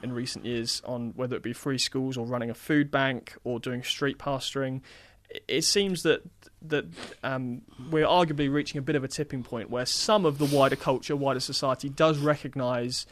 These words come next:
Christians, perhaps even evangelical Christians,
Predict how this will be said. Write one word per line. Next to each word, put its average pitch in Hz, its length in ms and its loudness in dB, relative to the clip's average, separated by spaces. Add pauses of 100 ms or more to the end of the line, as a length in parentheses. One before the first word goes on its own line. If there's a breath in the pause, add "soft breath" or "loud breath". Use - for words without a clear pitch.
(260 soft breath)
Christians, 147 400 -2
perhaps - 300 -2
even 139 340 2
evangelical 147 500 2
Christians, 127 580 -4